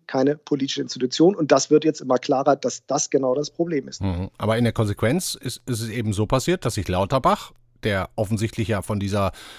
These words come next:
Speaker 2: Verkürzung nichts wusste oder zumindest nur ganz kurz vorher in Kenntnis gesetzt wurde, der musste sich richtig ordentlich was anhören, vor allem von den Ministerpräsidenten der Ländern und stand im Grunde selber blöd da.
Speaker 1: Absolut. Er war ein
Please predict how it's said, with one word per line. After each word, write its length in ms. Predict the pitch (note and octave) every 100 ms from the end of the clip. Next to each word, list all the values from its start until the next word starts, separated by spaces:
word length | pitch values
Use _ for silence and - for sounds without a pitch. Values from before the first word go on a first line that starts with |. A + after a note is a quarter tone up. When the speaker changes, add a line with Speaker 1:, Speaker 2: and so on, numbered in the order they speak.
| -
Speaker 2:
Verkürzung 500 | - A2 A#2+ - A2+
nichts 360 | A2+ A#2 - -
wusste 500 | A2+ A2 B2 - G3
oder 200 | C3 G#2+
zumindest 480 | - G#2+ G#2+ G#2+ B2
nur 360 | A2+ A2 G2+ - F2+
ganz 240 | G#2 A2+
kurz 220 | - A#2+ -
vorher 320 | A#2+ A2 G#2
in 120 | G#2
Kenntnis 300 | A#2+ G2+ C3+
gesetzt 380 | C3 C3+ - -
wurde, 260 | D3 E3 - - - C#3
der 80 |
musste 260 | A2+ G2+ G#2+
sich 220 | G2+ - - B2
richtig 400 | D3+ G3 - -
ordentlich 640 | A#2+ C3 E3 E3 E3+ -
was 280 | - G2+ -
anhören, 500 | - G#2+ A2+ B2+ D#3+
vor 160 | - G#2
allem 160 | C3
von 140 | C3 C3+
den 100 | C3+
Ministerpräsidenten 760 | C#3 C#3+ C3 C3+ C3+ B2+ F#2+ C#3
der 80 |
Ländern 400 | C#3 F3+ D#3 A#2
und 160 | A#2 A2
stand 360 | - F#2 G#2+ - - - -
im 140 | A2
Grunde 160 | G#2 A2
selber 380 | F2+ F#2+ B2+ B2 -
blöd 280 | C3+ D3+ -
da. 320 | G3 - - - _ _ - -
Speaker 1:
Absolut. 340 | D#3 A3+ D3
Er 140 | B2
war 80 | D3+
ein 200 | E3+ F3+